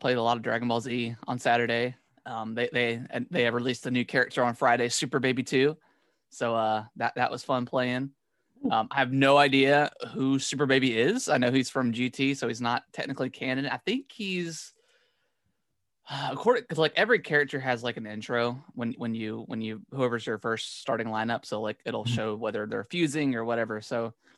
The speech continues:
Speaker 1: I'm a, he's some sort of, like, parasite that takes over Vegeta 'cause he's, like, in Vegeta's
Speaker 2: Okay.
Speaker 1: body. But it's, uh, other than that, I could not tell you anything. Um,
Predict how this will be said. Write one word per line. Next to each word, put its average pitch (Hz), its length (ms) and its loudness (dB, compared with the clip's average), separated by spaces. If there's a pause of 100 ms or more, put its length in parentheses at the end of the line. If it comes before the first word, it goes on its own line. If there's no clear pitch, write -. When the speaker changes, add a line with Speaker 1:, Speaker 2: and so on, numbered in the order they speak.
(480)
Speaker 1:
I'm 123 120 -2
a, 117 40 -4
he's - 540 -12
some 220 160 0
sort 185 160 -2
of, 131 80 -2
like, 120 200 2
parasite 123 600 2
that - 160 -6
takes - 240 -4
over 123 340 0
Vegeta 120 480 0 (600)
'cause 120 100 -12
he's, 120 140 -6
like, 117 160 -2
in 113 120 -4
Vegeta's 110 340 -2
Speaker 2:
Okay. 143 120 2
Speaker 1:
body. 107 320 0
But 107 160 -8 (100)
it's, - 440 -14 (460)
uh, 117 240 0
other 139 220 4
than 113 140 -2
that, 113 180 -2
I 110 40 -4
could - 200 -6
not 104 160 -2
tell 104 160 -8
you 104 120 -6
anything. 107 540 -8
Um, 110 360 -6